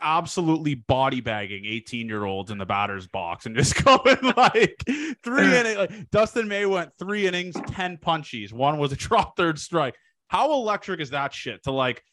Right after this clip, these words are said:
Speaker 1: 'cause obviously it's the buildup of you, like, "Okay, I'm starting to come back," being in locker room, stuff like that.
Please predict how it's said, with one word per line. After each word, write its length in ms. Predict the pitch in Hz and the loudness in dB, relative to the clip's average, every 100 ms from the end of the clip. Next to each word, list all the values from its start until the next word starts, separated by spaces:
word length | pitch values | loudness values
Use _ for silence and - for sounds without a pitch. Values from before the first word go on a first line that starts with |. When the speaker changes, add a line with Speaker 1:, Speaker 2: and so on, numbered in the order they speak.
| _ | _
Speaker 1:
'cause 120 | 202 | 0
obviously 360 | 233 240 247 226 | 2 2 2 -2
it's 100 | 180 | 0
the 80 | 165 | 0
buildup 480 | 131 160 180 175 | 4 4 4 0
of 140 | 151 131 | 0 -2
you, 100 | 156 | -2
like, 260 | 147 120 | 0 0
"Okay, 300 | 135 143 131 | 0 0 -2
I'm 140 | 117 120 | -6 -6
starting 300 | - 139 135 | -2 -2 -2
to 60 | |
come 220 | 123 139 117 | -4 -6 -4
back," 300 | 117 123 - | -2 -2 -6
being 160 | 127 | -8
in 80 | 123 | -6
locker 320 | 117 127 139 | 0 0 0
room, 100 | 139 | -4
stuff 200 | 117 120 110 | -4 -6 -4
like 220 | 120 104 | -6 -2
that. 240 | 113 110 | 0 0